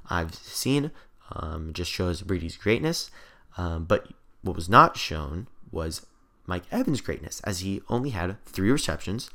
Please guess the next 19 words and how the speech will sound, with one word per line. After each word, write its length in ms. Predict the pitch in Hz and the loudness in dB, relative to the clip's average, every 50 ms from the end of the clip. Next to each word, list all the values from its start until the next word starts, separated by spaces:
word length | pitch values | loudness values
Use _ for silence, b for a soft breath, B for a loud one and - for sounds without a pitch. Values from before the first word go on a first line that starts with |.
| B B B B B | B B B B B
for 120 | - 117 | -2 -2
twenty-four 500 | 101 - - - 92 95 - - 165 156 | 0 0 0 4 4 4 6 6 6 6
yards 340 | 120 90 78 82 101 - - B B B B B B B - | 6 4 2 0 -2 -2 -4 B B B B B B B -8
and 320 | - 92 87 92 98 113 160 - - - - - - - - - - | -6 -4 0 0 -2 -2 -4 -10 -18 -20 -20 -20 -20 -20 -20 -8 -4
only 220 | 95 90 92 107 | -2 -2 0 -2
six 340 | - - - 82 - - - | -2 -2 -4 -4 -6 -6 -8
targets. 560 | - - 180 196 139 - - - - - - b b b b b b b b b b _ - - - | 0 2 2 2 2 0 -4 -8 -10 -10 -10 b b b b b b b b b b _ -20 -20 -20
He 200 | - - - 107 | -20 -4 0 2
had 180 | 110 117 117 113 | 4 4 4 4
the 140 | 113 110 98 | 2 2 4
lowest 440 | 92 90 87 95 113 135 151 - - | 4 4 6 6 6 6 4 2 2
target 320 | - 98 98 90 107 101 | 2 2 4 4 2 0
share 440 | - - - 82 80 78 92 - b b b b b | 0 -2 -2 -2 0 -2 -2 -4 b b b b b
between 520 | - 90 - - 92 87 90 92 95 127 - - - _ - - - - - - | -8 -8 -6 -4 -2 -2 0 -2 -2 -6 -8 -16 -20 _ -20 -20 -20 -20 -14 -4
my, 160 | - 87 90 - - | -2 -2 -2 -2 -2
him, 260 | 101 92 85 87 92 104 | -4 -2 0 0 0 0
him, 140 | 123 127 - - - - - - _ - 90 | -2 -2 -4 -10 -20 -20 -20 -18 _ -10 -8
between 320 | 82 98 - - - 92 85 | -8 -8 -6 -4 -2 -2 0
him, 320 | 85 87 98 117 147 175 | 2 2 4 2 2 0